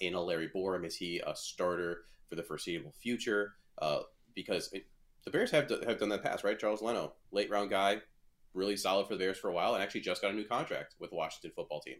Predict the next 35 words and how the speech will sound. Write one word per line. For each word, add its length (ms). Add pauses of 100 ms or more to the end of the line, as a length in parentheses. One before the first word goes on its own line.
Keep 120
talking. 260
This 160
is 60
now 160
a 40
Washington 400
football 200
team 140
podcast, 400
apparently, 280 (400)
um, 380 (320)
<laughs> 300
and, 360
and 220
prove 240
that 160
he, 300
he 80
can 160
still 160
be 80
a 60
reliable 280
starter. 220
So, 340
you 80
know, 60
you 160
can 360
get 180
those 260
diamonds 420
in 100
the, 140